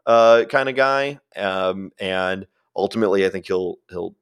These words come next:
slot in the lineup almost every day as the D H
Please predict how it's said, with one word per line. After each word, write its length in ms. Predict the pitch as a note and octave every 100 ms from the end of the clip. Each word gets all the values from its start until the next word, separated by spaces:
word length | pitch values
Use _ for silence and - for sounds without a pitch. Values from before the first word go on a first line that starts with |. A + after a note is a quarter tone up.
| _
slot 300 | - G#2 G2+
in 60 | G2
the 80 |
lineup 320 | F2+ F2+ F#2 -
almost 380 | G2 G2 F2+ F2
every 220 | F2 F2
day 380 | F2 E2+ E2+ -
as 380 | F2 E2+ E2+ F#2+
the 140 | - F#2+
D 260 | F#2 F2+
H 320 | F2 F2 -